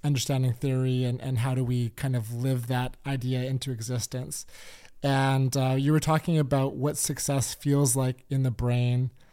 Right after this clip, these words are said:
in the heart, and in the gut. And I really liked that differentiation between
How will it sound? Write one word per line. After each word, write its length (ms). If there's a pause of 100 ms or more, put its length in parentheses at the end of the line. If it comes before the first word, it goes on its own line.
(300)
in 120
the 100
heart, 380 (180)
and 160
in 120
the 80
gut. 400 (320)
And 120
I 100
really 400
liked 420
that 340 (580)
differentiation 1080
between 760